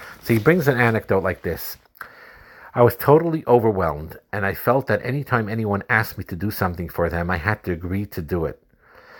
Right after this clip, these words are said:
It became known that I was the one to ask for all types of favors. I love doing things for others, but too much of a good thing can be a problem.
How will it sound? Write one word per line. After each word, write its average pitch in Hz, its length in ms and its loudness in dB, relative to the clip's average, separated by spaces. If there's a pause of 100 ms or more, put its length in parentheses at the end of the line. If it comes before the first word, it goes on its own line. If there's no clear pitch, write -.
(140)
It 107 120 -4
became 113 440 2
known 131 220 4
that 110 120 2
I 107 80 6
was 95 220 2
the 98 80 -2
one 107 300 -2
to - 140 -6
ask 104 300 0
for - 140 -4
all 110 180 0
types - 340 -6
of 78 80 -10
favors. 90 640 -10 (340)
I 110 100 6
love 139 340 4
doing 107 240 0
things 156 320 -8
for 78 160 0
others, 73 320 -6
but - 260 -6
too - 140 -6
much 170 280 -4
of 101 120 -6
a 92 60 -4
good 87 240 -6
thing 92 160 -6
can 87 140 -6
be 85 120 -4
a - 40 -4
problem. - 500 -4